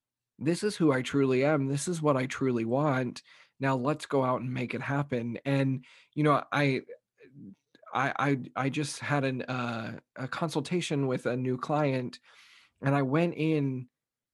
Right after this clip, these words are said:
just with a completely open mind and a completely open heart and didn't, you know, I, I let go of the script. I let go of everything. I just went in and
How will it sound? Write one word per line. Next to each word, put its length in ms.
just 240
with 300
a 80
completely 580
open 300
mind 300
and 140
a 60
completely 520
open 280
heart 500
and 240
didn't, 420
you 140
know, 140
I, 100
I 140
let 280
go 200
of 180
the 80
script. 440
I 100
let 200
go 140
of 100
everything. 460
I 60
just 260
went 220
in 300
and 260